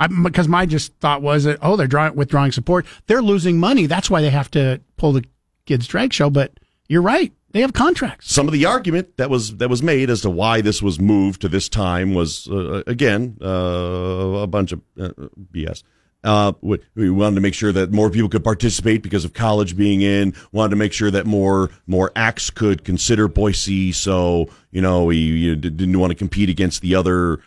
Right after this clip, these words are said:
Speaker 2: uh, the, the other big cities and, and their events. So if we hold it later, more people, same quality, blah, blah, blah. By the way, if, if they're importing entertainment,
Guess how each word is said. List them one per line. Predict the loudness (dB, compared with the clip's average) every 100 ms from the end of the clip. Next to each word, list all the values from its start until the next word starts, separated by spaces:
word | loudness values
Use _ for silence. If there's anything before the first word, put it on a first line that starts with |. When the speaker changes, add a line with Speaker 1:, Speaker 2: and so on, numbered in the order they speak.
| _ _
Speaker 2:
uh, | -2 0 2 0 -2
the, | -4 -2
the | 0
other | 0
big | 0 -2
cities | 0 0 2 2 0 -2
and, | -2
and | -2 2
their | 2 2
events. | 0 0 0 -2 -4 -8 -12 _
So | -2 -2
if | 0
we |
hold | -2 -2
it | -2
later, | 2 2 4 2 0 -2
more | -4 -2
people, | 0 0 2 2 0 -4 _ _ _ _ _
same | -4 -2
quality, | 0 0 0
blah, | 0 -2
blah, | -2
blah. | -6 -12 -14 _ _ _ _ _ _ _ _ -2
By | 0
the | 2
way, | 0
if, | 0
if | -4 0
they're | 0 2
importing | 2 2 0 -2 -2 -2
entertainment, | -2 -2 -2 -2 -2 -6